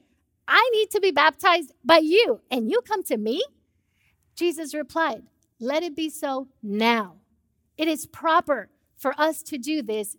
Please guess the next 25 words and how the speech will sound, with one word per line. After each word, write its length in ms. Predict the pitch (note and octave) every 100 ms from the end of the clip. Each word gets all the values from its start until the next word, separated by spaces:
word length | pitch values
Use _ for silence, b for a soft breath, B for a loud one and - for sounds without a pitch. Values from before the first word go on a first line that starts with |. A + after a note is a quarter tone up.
| -
to 140 | C#4+
fulfill 760 | B3+ B3+ A3+ - F4+ C4 G#3+ G#3+ _ _ _ -
all 200 | C#4 B3+
righteousness.' 800 | A#3 G3+ - G#3+ G#3+ F3 - - _ _ _
Then 340 | G#3+ B3+ D4+ D#4+
John 500 | D4+ C#4 C#4 C#4+ C#4 _
consented." 680 | - C4+ - F#3+ F3+ - - _ _ b b b b
So 240 | - D4+
understand 540 | F4+ G#4 G#4+ - E4 B3
that 160 | -
Jesus 440 | B3 F4+ E4+ F4+ C#4+
modeled 800 | A#3 C4+ D4+ F#4 G4 F4 C4 G#3+
for 260 | - G#3+ G3
us 460 | F3+ F3+ - - _ _ _ B B
that 180 | C#4 C#4+
we're 100 | F4
actually 500 | G4 A4+ - G4 F#4+
to 220 | - D4+
follow 800 | C4+ _ _ F#4+ F4+ F#4+ E4+ B3+
him 420 | A3 G3+ G#3 G3+ - b b
through 180 | E4 D#4
the 120 | C#4+
waters 640 | C4 E4 E4 A#3 A3 A3+ -
of 180 | C4+ A#3
baptism. 680 | G#3 A3+ - - G3+ G#3 G#3+